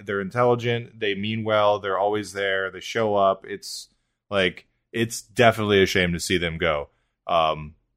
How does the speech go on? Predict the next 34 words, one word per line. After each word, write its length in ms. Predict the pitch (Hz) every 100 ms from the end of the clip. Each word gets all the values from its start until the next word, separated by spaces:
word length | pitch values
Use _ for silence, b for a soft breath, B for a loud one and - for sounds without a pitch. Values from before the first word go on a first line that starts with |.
| -
and, 420 | 98 95 90 87
you 60 | 95
know, 180 | 90 85
but 160 | 95
more 160 | 104 113
power 240 | 110 104
to 200 | 98 107
them 240 | 101 98 92
that 100 | 85
they, 320 | 92 90 -
you 80 | 95
know, 140 | 90 85
that 120 | 82
they 160 | 95
can 160 | 87 87
enjoy 640 | 90 85 92 90 87 87
some 440 | 85 - 85 82 82 -
more 260 | 98 98 92
relaxation 800 | 95 90 87 90 87 - 92 87
and 260 | 82 80 - _ _ _ _
go 140 | 101
win 240 | 98 104 95
races 460 | 95 90 - 87
as 180 | 87 85
maybe 240 | 92 87 82
father, 320 | 87 82 82
son, 320 | - 85 82
or 60 | 82
go 100 | 85
do 160 | 90
more 180 | 82 80
other 160 | 78 80
stuff. 360 | - 80 73
So, 420 | - 90 78 80